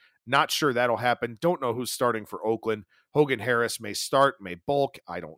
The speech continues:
know, but not really a whole lot of interest in that game anyway. Not much interest in this one either. Colorado and Tampa Bay.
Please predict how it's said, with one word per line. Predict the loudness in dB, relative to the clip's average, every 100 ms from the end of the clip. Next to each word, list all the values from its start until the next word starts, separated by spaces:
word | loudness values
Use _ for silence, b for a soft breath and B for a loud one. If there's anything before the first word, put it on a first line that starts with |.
| -4
know, | 2 4 2 0
but | -4 -4 -6 _ _ _ _ -4
not | -2 -2 -4
really | -2 0 0
a |
whole | 0
lot | 0 0
of |
interest | -4 -6 -8 -10 -14 _ _ _ -4
in | -2 2
that | 2 0
game | -4 -6 -6
anyway. | -8 -8 -12 -14 _ _ _ _ _ _ _ _
Not | 0 2
much | 2 2
interest | -2 -2 -4
in | -4
this | -4 -2
one | 0
either. | 2 4 2
Colorado | 2 4 6 6 4 2
and | -2
Tampa | -4 -4
Bay. | -2 2 2